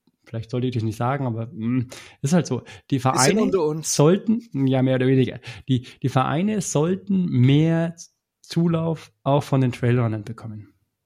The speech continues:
Speaker 1: Weil die Vereine haben wirklich Vorteile mit ihrer Jugendarbeit und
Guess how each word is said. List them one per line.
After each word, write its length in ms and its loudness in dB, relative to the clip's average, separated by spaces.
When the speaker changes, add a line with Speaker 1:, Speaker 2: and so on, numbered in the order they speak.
Speaker 1:
Weil 140 0
die 100 0
Vereine 520 -2
haben 360 0
wirklich 320 -6
Vorteile 680 -6
mit 220 -8
ihrer 340 -6
Jugendarbeit 800 -4
und 360 0